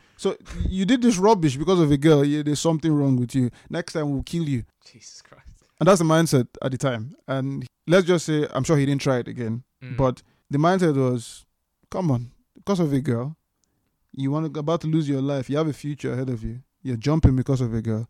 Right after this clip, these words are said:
Speaker 1: You're lucky that God has really saved you now. Next time, if you want to die,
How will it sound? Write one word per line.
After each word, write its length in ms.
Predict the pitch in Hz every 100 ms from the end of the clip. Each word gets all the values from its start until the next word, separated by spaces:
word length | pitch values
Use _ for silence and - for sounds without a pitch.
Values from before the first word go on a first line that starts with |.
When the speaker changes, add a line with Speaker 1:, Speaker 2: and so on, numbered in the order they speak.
| _
Speaker 1:
You're 100 | 147
lucky 320 | 143 185 -
that 300 | 143 151 -
God 200 | 131 180
has 160 | 147 127
really 180 | 143 147
saved 300 | 135 143 127
you 80 | 123
now. 240 | 123 110 - - _
Next 300 | - 113 -
time, 180 | 165 143
if 60 | 131
you 80 |
want 160 | 156 175
to 40 |
die, 360 | 123 131 117 131